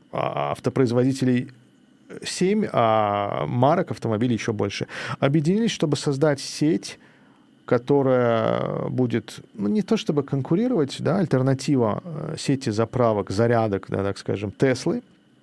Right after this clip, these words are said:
Причём General Motors из этого списка, она уже с Tesla заключила договор, э, наряду с Фордом, ещё парой компаний. Они, э, вошли в сетку Tesla. То есть теперь автомобили General Motors и, э,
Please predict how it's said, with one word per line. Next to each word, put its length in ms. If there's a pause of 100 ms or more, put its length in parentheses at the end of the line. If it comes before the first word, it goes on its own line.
(420)
Причём 400 (360)
General 360
Motors 500
из 160
этого 260
списка, 500
она 200
уже 300
с 140
Tesla 280
заключила 600
договор, 520
э, 540
наряду 320
с 280
Фордом, 440
ещё 300
парой 300
компаний. 600 (1120)
Они, 320
э, 460
вошли 460
в 80
сетку 500 (340)
Tesla. 320
То 120
есть 120
теперь 220
автомобили 480
General 300
Motors 420
и, 360
э, 180